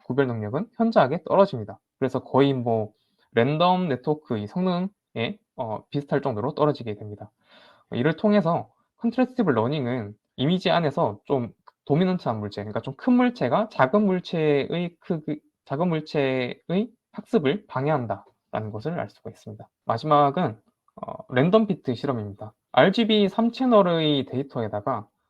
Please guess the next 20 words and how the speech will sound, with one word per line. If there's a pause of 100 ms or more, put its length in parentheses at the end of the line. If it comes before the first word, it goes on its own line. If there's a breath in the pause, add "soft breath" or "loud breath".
랜덤
비트의
채널을
추가해서 (260)
총
네
채널의
데이터를
만들어 (260)
싱클레어에게
학습시키는 (200)
실험입니다. (420)
근데
랜덤
비트는 (340)
일에서
로그
이의
n (200)
중에